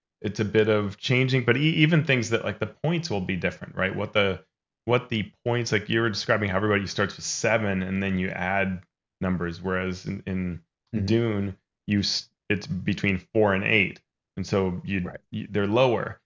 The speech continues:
Speaker 1: but it's because,
Speaker 2: Mm-hmm.
Speaker 1: but then you get more ways to boost them probably. And, and so, yeah, there's some interesting
Speaker 2: Right.
Speaker 1: different pieces that they tweak to create the particular story experience, which is really neat.
Speaker 2: I think the one thing that I've noticed running,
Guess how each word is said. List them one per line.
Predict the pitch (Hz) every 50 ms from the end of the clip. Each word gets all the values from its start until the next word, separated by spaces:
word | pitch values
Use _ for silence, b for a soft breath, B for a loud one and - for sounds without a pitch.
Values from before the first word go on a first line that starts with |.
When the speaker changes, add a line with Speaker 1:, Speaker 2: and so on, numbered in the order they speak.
| _ _ _ -
Speaker 1:
but | 113 110
it's | 101 98 -
because, | - - 110 - - 110 107 104
Speaker 2:
Mm-hmm. | 101 107 101
Speaker 1:
but | 113 110 101
then | 120 117
you | 113 113
get | 104 110 120
more | 110 110 107 104 101
ways | 104 98 98 95 -
to | - 95
boost | 87 90 117 123 120 117 -
them | - 107 98 92
probably. | 82 95 90 90 92 90 87 - 87 85 82 85
And, | 92 98
and | 98 101 95
so, | - 117 113
yeah, | 113 120 127 131 127 117 101 98
there's | 98 98 -
some | - 113 110
interesting | 113 110 - 107 - - 110 104 101 101
Speaker 2:
Right. | 98 95
Speaker 1:
different | - 127 - - 123 -
pieces | - - 120 107 - 107 98 90
that | 101 95 -
they | 98 95
tweak | 90 - - - 113 107 98 92 - -
to | - 92
create | - - - 101 98 98 82
the | 95
particular | 90 92 87 - - 98 90 - 92 90
story | - - - - 95 92 90 87
experience, | 87 82 - - - - 95 92 87 87 98 -
which | _ - -
is | 120 113
really | 120 131 139 156
neat. | 156 - - _ _ _ _ _ _ _ _ _ _ _ - 92 92 - _ _ _ _ _ _ _ _ _ _ _ -
Speaker 2:
I | - 135
think | 131 - - 208 233 208 -
the | 147 151
one | 131 113 104 101 107 123 135 165 175 165
thing | - 139 127 123 120 117 117 117 113 110
that | 117 110
I've | 110 110 110 98 107
noticed | 113 113 110 110 110 107 101 104 - -
running, | 101 95 90 113 113 117 117 117 110 104 101 98 87